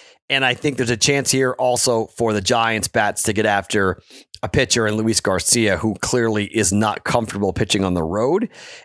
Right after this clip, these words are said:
And you got Logan Webb, who's going for, uh, who's going for the Giants, who's been, I mean, he's been okay. Right-handed pitcher, you know, three point three six E R A, giving up,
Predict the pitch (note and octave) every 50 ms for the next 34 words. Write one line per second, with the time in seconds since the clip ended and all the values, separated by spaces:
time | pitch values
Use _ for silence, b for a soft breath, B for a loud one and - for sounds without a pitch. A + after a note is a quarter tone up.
0 | B - C#3+ D3 C#3+ C#3 F#3+ F#3+ - - D3+ F3+ G3+ F#3+ E3+ D3+ C3+ B2 A#2 F3
1 | G#3 F#3 E3 D3 C3+ C3 B2 B2 _ B B B B B B - C#3+ C#3+ C3 -
2 | - D3+ C#3+ C#3+ C#3 C#3 C3+ B2+ - - C#3 C3 B2 B2 B2+ B2 A#2+ A#2 G2+ b
3 | b b b b b b b - - G2 D2+ C3 A#2+ - D3+ C#3 C3+ B2+ C3 C3+
4 | A#2+ A2 G#2+ - E3 D#3+ D3+ C#3+ C3 B2+ - - D3 F#3 F3 - A3+ A#3 A3+ G#3
5 | F#3 E3 - _ _ - B2+ F3 F#3+ F#3+ F#3+ G3 F3+ G3 A#3 G#3+ - - C3+ C3
6 | A#2+ G2+ - - - - - - - D3 C#3+ C3+ A2+ F2+ E2 E2+ F#2 - - A2+
7 | C3 C#3+ C#3 C#3+ C#3 C3+ C3+ B2+ A#2 - - D3+ C#3 - - D3+ D3 C#3 C3+ C3
8 | B2+ - _ _ _ _ _ _ - A#2 G#2+ F#2+ F#2+ F2+ - - B2 C#3+ D3+ C#3+
9 | - D3+ C#3+ C#3 B2 - - A#2+ B2+ B2+ A#2+ - - - C3 A#2 - - - -
10 | G#2+ G#2 G2 G2 F2+ E2 E2+ G#2+ D3 D3+ D3+ D3 C#3+ C#3 B2+ B B B B B
11 | B B B _ - C3+ C3+ C3+ C3 B2 A#2+ - -